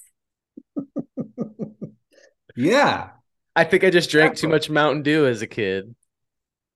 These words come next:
Speaker 1: I love that. I think it's fantastic. Um, now, in <laughs> as a, a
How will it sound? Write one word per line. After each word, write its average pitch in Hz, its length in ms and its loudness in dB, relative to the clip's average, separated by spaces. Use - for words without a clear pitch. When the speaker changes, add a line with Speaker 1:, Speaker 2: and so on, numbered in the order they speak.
Speaker 1:
I 151 120 0
love 165 280 2
that. 92 260 -8
I 123 120 -2
think 160 200 -4
it's 98 120 -8
fantastic. 92 680 -10
Um, 104 560 -6
now, 127 560 -2
in 170 320 0
<laughs> 160 60 2
as 139 400 -2
a, - 200 -12
a 120 300 -2